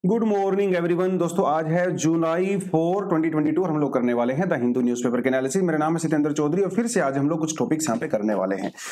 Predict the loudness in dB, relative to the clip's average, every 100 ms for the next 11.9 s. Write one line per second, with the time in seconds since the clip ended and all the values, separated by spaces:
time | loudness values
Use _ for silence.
0 | -6 -2 0 0 0 0 0 0 0 0
1 | 0 0 0 -2 0 0 2 2 0 0
2 | 0 0 0 0 2 2 0 0 0 0
3 | 2 2 2 0 0 0 0 0 0 0
4 | 0 0 0 -2 -4 -12 -4 0 2 2
5 | 0 0 0 0 0 0 0 0 0 0
6 | 0 0 0 0 2 2 2 0 0 0
7 | 0 0 0 0 0 0 0 2 0 0
8 | -2 -8 -6 -2 0 -2 0 0 2 -2
9 | 0 0 2 0 0 0 0 0 0 0
10 | 0 0 0 2 2 0 0 0 0 0
11 | 0 2 2 2 0 0 0 -2 -4